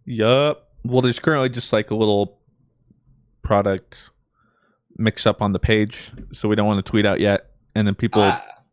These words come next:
Speaker 1: like, see that. It's very m-, minimal difference, but then be like, "Wait, I thought I was
Speaker 2: Yeah,
Speaker 1: getting"
Speaker 2: I ordered this.
Speaker 1: Yeah.
Speaker 2: Yeah.
Speaker 1: Uh, but yeah, new holiday collection.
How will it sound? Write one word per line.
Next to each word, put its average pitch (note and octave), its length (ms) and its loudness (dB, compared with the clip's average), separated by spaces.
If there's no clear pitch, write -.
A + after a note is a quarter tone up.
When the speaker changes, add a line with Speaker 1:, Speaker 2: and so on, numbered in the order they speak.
Speaker 1:
like, F#2+ 260 -2
see A#2+ 300 0
that. G2+ 420 0
It's D3 160 0
very C3+ 240 2
m-, G#2+ 320 -6
minimal B2 360 2
difference, A#2+ 400 -2
but - 180 -4
then A2 140 0
be G#2 120 0
like, F#2 240 0
"Wait, G#2+ 420 2
I A2 160 2
thought B2 280 0
I A#2 100 2
was A2 200 2
Speaker 2:
Yeah, G#3+ 80 4
Speaker 1:
getting" D#3 180 4
Speaker 2:
I F#3+ 340 4
ordered F#3 440 2
this. E3 440 2
Speaker 1:
Yeah. F2 100 4
Speaker 2:
Yeah. G2+ 380 -6
Speaker 1:
Uh, C3 340 2
but B2 260 -2
yeah, E3 200 0
new C#3+ 140 0
holiday C#3 480 0
collection. B2 720 -4